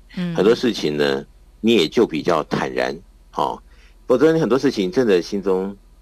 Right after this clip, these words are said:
Speaker 2: 没办法平静。
Speaker 1: 嗯。
Speaker 2: 怎么想就是，怎么，怎么样想要突破，就是没办法。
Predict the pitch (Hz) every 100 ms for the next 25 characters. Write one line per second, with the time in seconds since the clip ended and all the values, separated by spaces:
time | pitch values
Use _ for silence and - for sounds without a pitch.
0 | _ - 110 160 104 73 - _ _ -
1 | 98 101 156 95 - - _ - - 180
2 | 170 151 120 185 - 73 - - 98 -
3 | - - - - - - 120 190 - -
4 | - - - 120 196 165 95 95 - 101
5 | 92 69 113 101 71 69 69 - - -